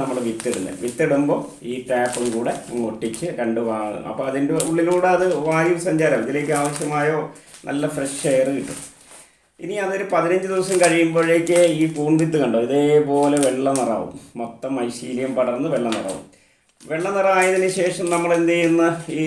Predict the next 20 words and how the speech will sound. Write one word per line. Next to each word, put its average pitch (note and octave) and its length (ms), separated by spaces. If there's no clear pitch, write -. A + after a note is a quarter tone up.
ഇതിൻ്റെ E3 400
പല D#3 140
ഭാഗത്തായിട്ട് D#3 680
നമ്മൾ D3 160
കീറി C3 280
കൊടുക്കും. F#2+ 300
ഒരു C#3 180
പത്തോളം D3 560
കീറലുകൾ C3 500
ഇങ്ങനെ C3 220
ഇട്ട് A2+ 180
കൊടുക്കും, F2+ 260
ബ്ലേഡ് B2 340
കൊണ്ട് G#2+ 220
കീറി A#2 320
കൊടുക്കും F2+ 320
പതിനഞ്ച് B2+ 420
ദിവസം B2 280
കഴിഞ്ഞ്. A#2 380
അതിനുശേഷം F#3 520